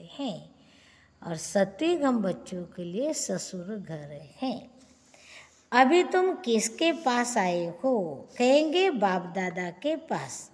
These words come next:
बाप ने दादा में प्रवेश किया है। दादा तो है ही यहाँ का रहवासी, तो बाप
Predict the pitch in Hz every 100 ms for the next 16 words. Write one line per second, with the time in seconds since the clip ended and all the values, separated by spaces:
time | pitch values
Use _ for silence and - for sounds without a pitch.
0 | _ _ _ _ _ _ _ _ 202 226
1 | 240 254 302 339 370 294 240 220 208 294
2 | 330 349 359 240 208 202 226 233 - 185
3 | 170 165 156 151 247 262 139 117 - -
4 | - 180 185 185 185 254 302 311 277 254
5 | 240 180 185 180 208 262 285 214 190 165
6 | 180 170 - 214 254 220 180 170 170 160
7 | 156 - 262 208 - - - - _ _
8 | _ _ _ - 311 359 392 240 214 208